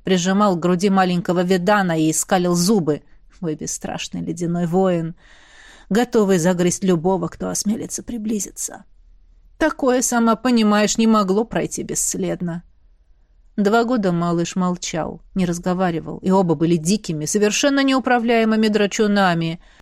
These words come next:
А когда не дрались, норовили забиться куда подальше и прятали еду везде, где только можно. По щекам женщины все-таки пролегли влажные дорожки.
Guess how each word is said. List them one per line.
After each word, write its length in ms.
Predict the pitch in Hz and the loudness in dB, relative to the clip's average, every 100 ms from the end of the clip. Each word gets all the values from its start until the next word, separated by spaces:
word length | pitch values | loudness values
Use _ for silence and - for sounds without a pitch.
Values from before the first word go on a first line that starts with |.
| - | -6
А 80 | 185 | -2
когда 300 | 220 196 180 | 0 2 0
не 120 | 180 | 0
дрались, 540 | 190 202 214 214 - - | 2 2 2 -4 -8 -8
норовили 440 | 196 202 202 208 165 | -2 2 2 2 2
забиться 400 | 175 180 180 175 | 0 -2 -4 -6
куда 240 | 160 165 | -4 -4
подальше 580 | - 170 190 170 - - - - - | -2 0 0 -2 -6 -10 -16 -14 -8
и 80 | 170 | -2
прятали 420 | 208 196 180 170 | 0 0 2 2
еду 380 | 175 175 175 202 | 2 2 2 2
везде, 340 | 165 143 175 | 0 0 0
где 180 | 196 208 | 0 -2
только 300 | 226 - 254 | -4 -2 0
можно. 460 | 254 202 160 - - - - - - _ - - _ - - - - - - | 2 0 -2 -12 -16 -20 -20 -20 -20 _ -20 -20 _ -20 -20 -20 -20 -14 -6
По 80 | 208 | -4
щекам 400 | - 196 202 190 | -2 0 0 2
женщины 420 | 220 220 202 196 | 2 2 0 -2
все-таки 400 | - 202 214 220 | -2 -4 -2 -4
пролегли 520 | - 214 240 240 254 | 0 0 0 0 0
влажные 420 | 185 180 180 180 | 0 -2 -2 -2
дорожки. 640 | 180 190 180 - - 175 | 0 0 0 -6 -10 -18